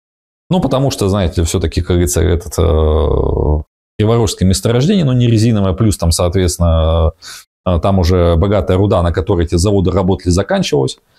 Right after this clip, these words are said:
Там открыли железистые квар-, кварциты, чтобы их освоить, требовалась некоторая технология, то есть это, и требовалось, короче говоря, ну и потом, опять-таки, тот же самый вопрос. У нас все в Донбассе, а страна огромная.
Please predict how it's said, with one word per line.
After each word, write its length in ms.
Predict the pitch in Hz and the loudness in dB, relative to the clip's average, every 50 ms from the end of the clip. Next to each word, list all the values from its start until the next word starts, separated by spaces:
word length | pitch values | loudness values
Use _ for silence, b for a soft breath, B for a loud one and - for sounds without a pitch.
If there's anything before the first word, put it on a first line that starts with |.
| _ _ | _ _
Там 120 | 131 131 - | -2 -2 0
открыли 360 | 160 156 - 110 110 104 104 | -2 0 0 0 2 2 2
железистые 520 | 92 98 113 107 92 90 85 - - 98 | 2 2 2 2 2 0 0 -2 -4 -4
квар-, 480 | 82 - 107 107 95 101 98 92 92 87 | -2 -2 -2 0 2 2 2 2 0 0
кварциты, 600 | - - 107 101 - - 214 208 208 180 139 - - | 0 -2 -2 -2 -2 -2 -2 0 0 -2 -2 -4 -6
чтобы 260 | - - 110 101 110 | -4 -4 -2 -2 -2
их 80 | - 113 | -2 -2
освоить, 340 | 104 - - 120 104 90 - | -4 -2 -2 -2 -2 0 0
требовалась 420 | - 101 101 85 90 87 80 - - | 0 0 2 2 2 2 2 0 -2
некоторая 380 | 90 - 85 - 90 92 90 | -2 -2 0 0 0 0 0
технология, 580 | 82 - 90 - - 131 170 202 202 165 131 98 | 0 -2 -4 -2 0 0 0 0 0 0 -2 -2
то 120 | - - 95 | -2 -2 -2
есть 140 | 85 - | -2 -4
это, 120 | - - _ b b b b _ _ _ | -6 -12 _ b b b b _ _ _
и 140 | - 123 127 | -2 -2 0
требовалось, 380 | 123 190 214 240 214 185 135 - | 0 0 0 2 2 0 0 0
короче 280 | - - 175 175 - 117 | -2 -2 -2 0 0 0
говоря, 280 | 127 135 131 147 127 | 0 0 0 0 0
ну 80 | 110 143 | 0 -2
и 60 | 156 | 0
потом, 320 | - 160 - - 110 78 - | -2 -2 -2 -2 -2 -2 -4
опять-таки, 400 | - 95 - 117 - - - - | -4 -4 -4 -4 -4 -4 -4 -2
тот 160 | - 160 170 | -2 0 0
же 80 | 160 143 | 0 0
самый 260 | - - 120 120 107 | 0 0 0 0 0
вопрос. 380 | 104 104 - - - - - b b b b b _ | 0 -2 -2 -4 -6 -6 -8 b b b b b _
У 40 | - | -2
нас 140 | 147 139 - | -2 -2 -2
все 160 | - 143 110 | -2 0 0
в 40 | 95 | 0
Донбассе, 560 | 87 120 117 123 139 175 185 180 - - - _ _ _ _ _ _ - | 2 2 0 2 0 0 0 -2 -4 -8 -12 _ _ _ _ _ _ -8
а 40 | 87 | -6
страна 300 | - - 104 107 123 123 | -4 -2 -2 0 0 0
огромная. 460 | 98 85 90 90 85 80 71 69 | 2 2 2 2 2 2 2 0